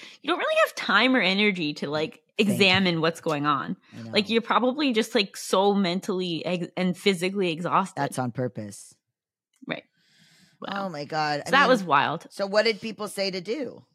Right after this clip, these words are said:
Speaker 1: People in the comments are basically just, like, confirming that it is a cult and, like, giving some, um, some guidance of, like, more how to, like,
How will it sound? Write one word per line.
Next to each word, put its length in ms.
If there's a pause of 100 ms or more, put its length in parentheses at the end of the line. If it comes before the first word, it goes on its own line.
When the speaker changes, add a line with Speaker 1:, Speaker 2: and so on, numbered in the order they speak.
(140)
Speaker 1:
People 300
in 120
the 80
comments 400
are 80
basically 460
just, 200
like, 160
confirming 640
that 160
it 160
is 160
a 60
cult 360
and, 160
like, 280
giving 260
some, 420 (140)
um, 400 (560)
some 260
guidance 560
of, 160
like, 400
more 400
how 240
to, 80
like, 380